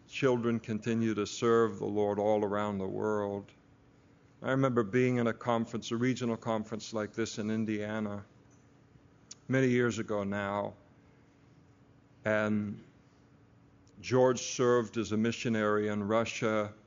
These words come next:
and then moved into the Ukraine at a time where everything was busting up and breaking up related to all of, all of that.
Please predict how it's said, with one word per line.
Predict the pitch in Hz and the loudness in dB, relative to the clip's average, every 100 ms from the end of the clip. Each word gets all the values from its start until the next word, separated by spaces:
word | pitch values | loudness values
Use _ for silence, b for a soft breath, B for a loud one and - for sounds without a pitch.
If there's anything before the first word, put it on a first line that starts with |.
| - _ - - _ _ _ - - | -20 _ -20 -20 _ _ _ -20 -8
and | 104 104 101 | -2 2 4
then | 117 113 113 110 - - - _ _ - | 4 4 0 -6 -16 -20 -20 _ _ 0
moved | 127 127 107 | 2 4 2
into | 117 107 | 0 0
the | 104 | 0
Ukraine | 107 107 - - 120 113 110 110 110 107 | 0 0 -2 -4 0 0 0 0 -2 -2
at | 98 | -6
a | |
time | - 110 110 110 110 | -6 -2 0 0 0
where | 110 98 95 98 101 | 0 0 -2 -4 -2
everything | 113 117 117 110 | 0 0 0 -2
was | 101 95 | -2 -6
busting | - 110 107 - 110 104 | -4 -2 -2 -6 -6 -4
up | 101 - | -4 -4
and | 101 98 | -6 -2
breaking | 107 107 104 107 98 | 0 0 -2 -4 -4
up | 95 101 101 | -4 -6 -4
related | 98 98 98 98 92 | -4 -2 -4 -6 -6
to | |
all | 98 101 101 | -2 0 2
of, | 98 - b b b b _ - | -2 -6 b b b b _ 0
all | 110 110 107 | 2 4 0
of | 87 | -2
that. | 95 101 95 | -6 -6 -8